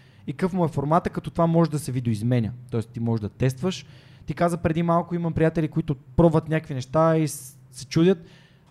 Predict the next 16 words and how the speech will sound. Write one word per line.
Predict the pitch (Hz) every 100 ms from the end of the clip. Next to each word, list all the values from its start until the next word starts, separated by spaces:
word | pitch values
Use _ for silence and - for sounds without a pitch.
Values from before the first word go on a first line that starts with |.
| -
Окей, | 143 - 170
да | 165
тестваш, | 165 143 143 165 -
обаче | 131 147 180 - - - -
когато | 123 139 135
тестваш | 147 143 180 - -
и | 123
когато | 131 143 160 156 - _ _
тестът | 151 151
е | 151
неуспешен, | 123 127 147 170 165
кажи | 165 135
си: | 160 -
„Окей, | 143 139
какво | -
научих?“ | 131 131 - -